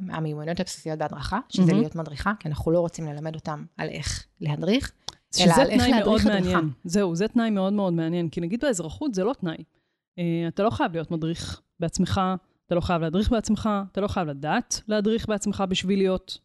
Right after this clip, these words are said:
Speaker 2: אה, מפתח מיקרו. לפעמים אפילו הפוך, אתה תהיה מדריך גרוע. גרוע. ואצלכם זה מגניב שזה המאתר גיוס שלכם.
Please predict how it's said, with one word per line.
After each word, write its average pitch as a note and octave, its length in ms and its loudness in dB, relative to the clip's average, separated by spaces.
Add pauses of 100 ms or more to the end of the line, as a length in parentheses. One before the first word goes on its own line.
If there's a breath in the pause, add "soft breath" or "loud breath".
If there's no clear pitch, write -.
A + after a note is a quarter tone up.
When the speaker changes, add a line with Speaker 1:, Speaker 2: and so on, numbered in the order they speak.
(120)
Speaker 2:
אה, F#3+ 100 0
מפתח F3 400 -4
מיקרו. G3+ 360 2 (300 soft breath)
לפעמים A#3 280 2
אפילו B3 300 -2
הפוך, - 280 -6
אתה D#3 100 -14
תהיה - 160 -8
מדריך G#3+ 320 -6 (180)
גרוע. D3+ 380 -2 (720)
גרוע. D#3+ 380 4 (580)
ואצלכם G3+ 420 0
זה C4 80 2
מגניב A#3+ 380 2
שזה F#3+ 280 0
המאתר F#3 460 0
גיוס F3 300 0
שלכם. - 380 -6